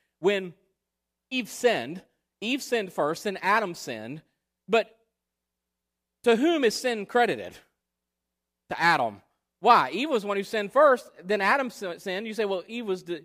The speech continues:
deceived and Adam wasn't." True. Adam wasn't, wasn't deceived as was Eve, but the point is Adam was responsible for Eve. And so the sin that was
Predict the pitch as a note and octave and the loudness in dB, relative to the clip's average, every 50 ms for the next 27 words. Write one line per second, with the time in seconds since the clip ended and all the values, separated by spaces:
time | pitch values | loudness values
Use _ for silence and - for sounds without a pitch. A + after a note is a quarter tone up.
0 | _ D#3+ D#3+ D#3+ - A#3+ A#3+ A3 F3+ E3 E3 D#3+ F3 E3 D#3+ D#3 F3 G#3+ G#3+ G3+ | _ -20 -20 -14 -12 -10 -8 -8 -8 -8 -6 -4 -4 -4 -4 -4 -2 -2 -2 -2
1 | D#3 B2+ A#2 _ _ _ _ _ _ _ _ _ _ _ _ - G#3+ F3+ F3+ G3+ | -2 -8 -14 _ _ _ _ _ _ _ _ _ _ _ _ 0 2 2 2 2
2 | D4+ F4+ - _ _ _ _ _ _ _ _ - D#3+ F3 G3+ A#3 A#3 A3 G#3 G3+ | 0 -2 -8 _ _ _ _ _ _ _ _ 0 2 2 2 2 0 -4 -4 -4
3 | F3+ E3+ - _ _ F#3 F3+ F3+ F#3 D#3 D#3 - - F#3 F3+ E3 E3+ D#3+ D#3+ E3 | -8 -10 -12 _ _ -4 -4 -4 -4 -8 -12 -8 -8 -8 -6 -4 -2 -2 -2 -2
4 | E3 E3 C#3+ C3+ G#3 D#4 F#4 F#4 F#3+ F3 - _ _ _ _ _ _ - E3 G#3+ | -4 -6 -6 -4 -2 0 0 0 0 -2 -8 _ _ _ _ _ _ -4 2 2
5 | A#3 A3 G#3 G3+ - A3+ C#4 F4+ E4 C4 A3+ F#3+ - F#3 G3+ A#3 D4+ E4+ D#4+ C#4 | 2 2 2 -2 0 0 0 2 2 0 0 -2 0 2 4 4 4 4 4 2
6 | A#3 G#3+ G3+ F#3+ F3+ - - - - A3+ B3+ D#4 D#4 - - G#3 F#3 F3 F3 - | 0 0 0 -4 -8 -8 -10 -2 0 2 2 2 2 -2 -4 -2 -2 -2 -2 0
7 | - G3+ F#3 F3+ G#3 B3+ F4 F4+ F#3+ C3 A2 - _ _ _ _ _ _ _ _ | 0 0 0 2 0 -2 -4 -4 -6 -6 -8 -12 _ _ _ _ _ _ _ _
8 | _ G3 A3+ A3 - B3+ A#3+ A#3 G#3 F#3+ - - - _ G3+ G#3+ - - - B3+ | _ -4 -4 0 6 8 10 10 10 6 0 -8 -4 _ 2 2 2 2 0 2
9 | D4 E4+ E4 D4 B3+ A3+ G3 G3 G#3 G3+ F#3+ F#3 E3+ | 2 2 2 4 2 2 2 2 0 -2 -2 -6 -14